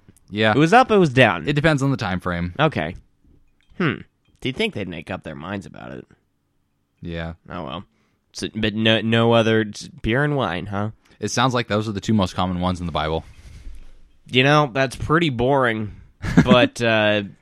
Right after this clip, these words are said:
Speaker 2: in all honesty, I would probably pick wine.
Speaker 1: It's cheaper that way.
Speaker 2: Yeah.
Speaker 1: Than spirits.
Speaker 2: Mm-hmm.
Speaker 1: Wine's considerably cheaper.
Speaker 2: It's amazing how cheap it is.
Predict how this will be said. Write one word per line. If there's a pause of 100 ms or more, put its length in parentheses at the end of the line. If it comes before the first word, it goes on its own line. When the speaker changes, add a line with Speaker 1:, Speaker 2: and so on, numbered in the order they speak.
Speaker 2:
in
all
honesty,
I
would
probably
pick
wine. (100)
Speaker 1:
It's
cheaper
that
way.
Speaker 2:
Yeah. (100)
Speaker 1:
Than
spirits. (200)
Speaker 2:
Mm-hmm.
Speaker 1:
Wine's
considerably
cheaper. (100)
Speaker 2:
It's
amazing
how
cheap
it
is.